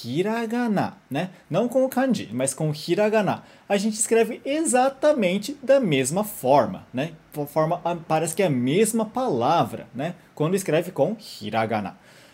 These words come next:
Mas aí, então, pra diferenciar essas palavras que escrevem iguais,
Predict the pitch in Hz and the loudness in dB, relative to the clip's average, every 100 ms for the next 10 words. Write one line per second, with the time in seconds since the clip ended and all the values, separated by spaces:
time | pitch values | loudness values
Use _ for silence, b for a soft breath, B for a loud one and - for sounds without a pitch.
0 | B _ _ - 240 254 269 262 254 254 | B _ _ -8 -2 2 4 4 4 4
1 | 254 247 - 247 277 269 254 - 247 226 | 2 0 0 2 2 0 -6 0 2 2
2 | 220 - 208 208 180 220 220 240 214 - | 0 2 2 2 -2 -2 -2 -4 -6 0
3 | 208 156 127 180 196 135 117 147 - 156 | 2 4 4 2 0 -2 -6 -6 -4 0
4 | 139 139 135 143 214 240 160 135 196 247 | 2 2 0 -6 -6 -4 -4 -2 -2 -2
5 | 208 110 - | -2 -2 -4